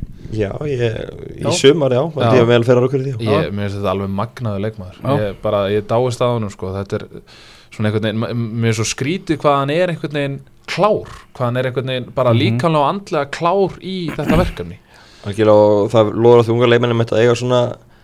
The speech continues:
Speaker 1: þú veist, koma inn að krafti og svo kemur dívan, sko.
Speaker 2: Já.
Speaker 1: Hún hefur ekkert komið
Speaker 2: Hún
Speaker 1: honum.
Speaker 2: hefur ekki komið, sko.
Speaker 1: Hann hefur bara verið bara solid og staðið sína, uh, blikt mjög vel og, og sem við talum bara, þú veist, korter í mót, það datt engum í huga, hann var, st-, Stjarnan var að fara að láta hann byrja, sko.
Speaker 2: Nei, nei.
Speaker 1: Hann, hann var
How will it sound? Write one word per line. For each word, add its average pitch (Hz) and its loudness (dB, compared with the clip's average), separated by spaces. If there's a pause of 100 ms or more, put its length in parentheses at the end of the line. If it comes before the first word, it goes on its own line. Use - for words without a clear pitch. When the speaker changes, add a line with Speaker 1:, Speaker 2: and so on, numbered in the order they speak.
(520)
Speaker 1:
þú 113 -2
veist, 139 0
koma 127 2
inn 135 4
að 131 2
krafti 143 4
og 127 6
svo 131 2
kemur 131 0 (100)
dívan, 170 4
sko. - -4
Speaker 2:
Já. 131 8 (200)
Speaker 1:
Hún 139 0
hefur 156 2
ekkert 139 -2
komið 156 0
Speaker 2:
Hún 143 4
Speaker 1:
honum. 131 4
Speaker 2:
hefur 135 2
ekki 123 -6
komið, 107 -4
sko. 117 -8
Speaker 1:
Hann 127 2
hefur 123 0
bara 117 2
verið 131 4
bara - -8
solid 131 2
og - -10
staðið 123 0
sína, 113 0
uh, - -16
blikt 123 -2
mjög 120 2
vel 107 0
og, 98 -2 (340)
og - -20
sem 101 -6
við 98 -4
talum 104 0
bara, 98 -4
þú 90 -6
veist, - -20
korter - -2
í 98 -2
mót, 113 -2
það 95 -6
datt 98 -8
engum 98 -4
í 95 -4
huga, 113 -2
hann 101 0
var, - -6
st-, - -14
Stjarnan 104 -4
var 98 -4
að 101 -4
fara 98 -4
að - -12
láta 101 -4
hann 92 -8
byrja, 131 -2
sko. - -18
Speaker 2:
Nei, 110 0
nei. - -
Speaker 1:
Hann, 95 0
hann 110 -2
var 113 0